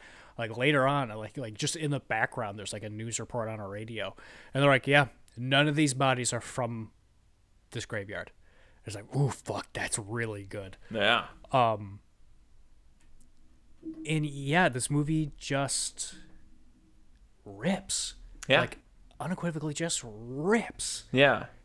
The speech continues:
Speaker 1: It, we were talking about it immediately after watching it. We burned a lot of, a lot of content <laughs> just immediately.
Speaker 2: <laughs>
Speaker 1: But yeah, we were saying it, it, it feels like a slow build until you see Leatherface.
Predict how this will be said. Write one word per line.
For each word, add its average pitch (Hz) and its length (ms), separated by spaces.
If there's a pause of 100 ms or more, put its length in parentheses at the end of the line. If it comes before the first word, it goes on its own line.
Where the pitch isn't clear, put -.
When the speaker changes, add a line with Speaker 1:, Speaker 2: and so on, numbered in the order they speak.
(280)
Speaker 1:
It, 156 320 (1000)
we 160 240
were 160 100
talking 170 460
about 131 240
it 120 200
immediately 131 460
after 110 220
watching 110 320
it. 104 100
We 107 120
burned 127 420
a 113 40
lot 113 240
of, 107 140 (100)
a 135 80
lot 143 280
of 110 80
content 127 560
<laughs> - 100
just - 180
immediately. 127 580
Speaker 2:
<laughs> - 40 (1120)
Speaker 1:
But 139 340
yeah, 165 240
we 139 160
were 143 80
saying 160 400
it, 127 180 (380)
it, 139 240 (260)
it 147 180
feels 185 520
like 165 120
a 156 60
slow 156 400
build 131 400
until 139 580
you 131 220
see 120 300
Leatherface. 107 800